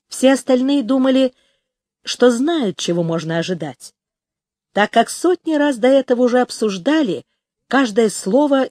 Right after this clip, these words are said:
и фото. Но увидеть их в переплете, в готовом виде, под обложкой, было совсем не то, что видеть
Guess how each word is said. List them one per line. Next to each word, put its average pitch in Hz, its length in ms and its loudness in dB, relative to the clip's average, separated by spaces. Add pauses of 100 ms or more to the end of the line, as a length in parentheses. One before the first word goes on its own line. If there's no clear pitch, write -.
(100)
и 233 100 -2
фото. 127 720 -10 (1900)
Но 180 320 4
увидеть 269 600 6
их 277 220 2
в - 120 -20
переплете, 220 1000 0 (760)
в 139 200 -20
готовом 208 720 4
виде, 151 640 0 (720)
под 175 200 -2
обложкой, 156 1040 -2 (760)
было 247 380 6
совсем 240 880 2
не 247 140 2
то, 240 260 4
что - 200 -2
видеть 208 440 -2